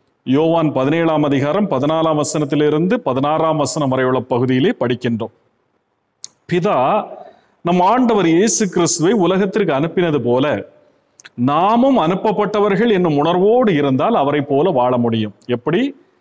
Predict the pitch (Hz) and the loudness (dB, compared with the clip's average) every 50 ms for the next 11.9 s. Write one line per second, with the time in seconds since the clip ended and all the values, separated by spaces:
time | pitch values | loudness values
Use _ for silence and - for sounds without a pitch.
0 | _ _ _ - 131 131 139 139 147 147 143 240 226 208 151 135 143 160 160 - | _ _ _ -4 -2 0 0 0 0 -2 -2 -2 0 0 0 0 0 0 0 0
1 | 151 156 156 156 131 131 131 143 151 143 139 135 - 131 143 202 247 220 156 131 | 0 0 0 0 0 0 0 2 0 0 0 0 0 0 0 0 0 0 0 0
2 | 127 127 120 113 151 151 160 160 156 143 143 127 139 127 117 - 147 156 156 147 | -2 -2 -2 -2 -4 -2 -2 0 0 0 -2 -2 -2 -4 -2 -2 -2 -2 -2 -2
3 | 165 180 220 277 285 269 - _ _ _ _ _ _ _ _ _ _ - - 143 | 0 -2 -2 -2 -4 -8 -14 _ _ _ _ _ _ _ _ _ _ -6 -4 -2
4 | 139 190 170 143 135 139 190 240 240 - - - - - - _ _ _ _ - | 0 0 0 0 0 0 0 -2 -4 -6 -10 -16 -20 -20 -20 _ _ _ _ -6
5 | 160 165 170 165 175 220 262 269 254 247 226 202 170 151 160 202 233 - - - | -4 -2 0 2 2 2 2 2 2 2 2 2 2 2 2 2 0 0 -2 -4
6 | 208 185 - 175 170 156 - - 165 180 233 277 233 165 180 202 214 208 220 196 | -4 -4 -2 -2 -2 -2 -2 -2 0 0 0 0 0 0 0 0 0 0 -2 -2
7 | - 226 220 185 156 135 147 180 175 - 202 196 175 156 127 143 147 160 175 165 | -2 -2 -2 0 0 -2 -2 -2 -2 -2 -2 -2 -2 -2 -2 -2 0 0 0 0
8 | 127 101 - - - - _ _ _ _ _ _ 110 107 113 120 123 135 147 156 | -2 -4 -6 -10 -18 -20 _ _ _ _ _ _ -6 -2 -2 0 0 2 2 2
9 | 160 170 190 190 170 123 101 - - - - _ _ _ _ _ _ _ _ _ | 2 2 2 0 0 -2 -4 -6 -12 -18 -20 _ _ _ _ _ _ _ _ _
10 | 135 143 147 165 196 202 196 175 185 165 185 165 156 156 175 196 170 131 139 165 | -4 -2 0 0 2 2 2 0 0 0 0 0 0 0 0 0 0 0 0 -2
11 | 180 175 - 202 196 - 202 180 196 202 190 185 185 170 156 214 233 240 | -2 -2 -2 -4 -2 -2 -4 -4 -2 -2 -2 0 0 0 0 0 -2 -2